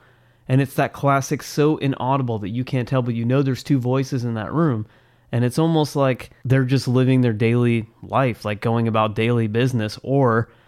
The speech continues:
they're curious about what's going on. So they're like, "Okay, like, maybe nobody's in the room now. Maybe nobody's here. Let's figure out what's going on. What the heck do you think's going on?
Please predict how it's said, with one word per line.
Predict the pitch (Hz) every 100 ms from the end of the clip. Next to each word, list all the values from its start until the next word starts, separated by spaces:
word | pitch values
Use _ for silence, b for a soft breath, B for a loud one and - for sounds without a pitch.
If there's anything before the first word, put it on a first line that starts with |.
| b
they're | 123 131 -
curious | - 139 135 127 131
about | 123 113
what's | 123 -
going | 131 117 117
on. | 131 123 117
So | 120
they're | 110 104
like, | 101 98
"Okay, | 101 117 107
like, | 101 95
maybe | 98 95 98
nobody's | 101 101 104 98
in | 104
the | 92
room | 95 139 139
now. | 135 131 127 127
Maybe | 120 107
nobody's | 110 107 104 -
here. | 131 131 131
Let's | 117 -
figure | - 120 113 110
out | 101
what's | 113 -
going | 110 107
on. | 120 127
What | 120 -
the |
heck | 110 110
do | -
you | 104
think's | 117 110
going | - 104 117
on? | 127 131